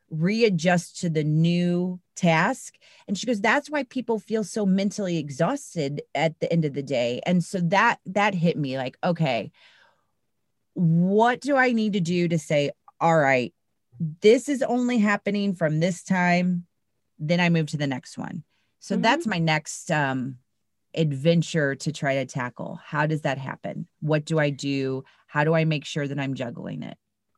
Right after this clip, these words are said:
Speaker 2: I have a little bit of a suggestion for you. Maybe you will like it.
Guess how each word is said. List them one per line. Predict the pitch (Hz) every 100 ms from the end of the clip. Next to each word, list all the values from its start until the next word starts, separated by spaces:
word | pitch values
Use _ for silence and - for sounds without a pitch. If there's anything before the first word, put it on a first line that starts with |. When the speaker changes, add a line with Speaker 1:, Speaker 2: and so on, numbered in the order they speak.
| _ _ 226
Speaker 2:
I | 240 285 294
have | 302 269 262
a | 254 220
little | 240 349
bit | 269 220
of | 208
a | 214
suggestion | 226 202 185 - 196 262
for | 285 -
you. | 214 196
Maybe | 240 220 214
you | 214 202
will |
like | 185 180 240
it. | 302